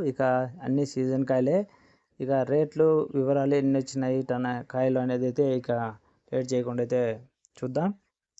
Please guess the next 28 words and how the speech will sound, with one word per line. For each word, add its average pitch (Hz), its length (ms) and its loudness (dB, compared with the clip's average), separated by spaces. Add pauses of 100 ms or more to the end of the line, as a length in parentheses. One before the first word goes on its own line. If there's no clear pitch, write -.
ఈరోజు 180 260 6
అయితే 175 220 6 (100)
మార్కెట్కి 147 480 0
అయితే 151 160 2
మొత్తం 139 360 0
పద్నాలుగు 131 400 0
వందల 127 200 -2
టన్నుల 131 320 -2
దాకా 127 300 -2
చిన్నికలు 123 460 -2
అయితే 120 220 0 (560)
వచ్చినాయి. 127 500 2 (520)
రేటు 156 200 2
విషయానికి 151 400 0
వస్తే 143 240 0
స్టార్టింగ్ 135 480 2
రేటు 127 180 2
ఎప్పట్లాగానే 123 600 0
మూడు 120 240 -2
వేలతోనే 120 400 0
స్టార్ట్ 120 300 -4
అయింది. 123 240 -2 (640)
ఇక 135 140 0 (200)
మిడిల్‌గా 156 500 4
వచ్చేసి 156 420 2 (120)
పదకొండు 131 480 2
వేలతో 131 300 0
అయితే 127 240 0